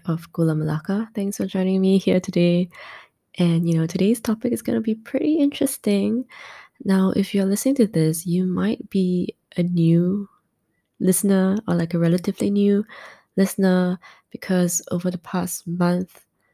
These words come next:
I've been getting a lot of attention on my content. Like,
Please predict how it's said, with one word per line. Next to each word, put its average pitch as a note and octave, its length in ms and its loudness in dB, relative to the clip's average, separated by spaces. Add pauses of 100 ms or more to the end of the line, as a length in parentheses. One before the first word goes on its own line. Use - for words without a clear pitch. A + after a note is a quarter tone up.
(220)
I've E3+ 160 -2
been F3+ 140 0
getting F#3 280 2
a B3 80 2
lot G3+ 160 0
of F#3 100 -4
attention D#3 840 -4 (720)
on F3+ 120 2
my D#3 140 2
content. - 600 -6
Like, D3+ 260 -2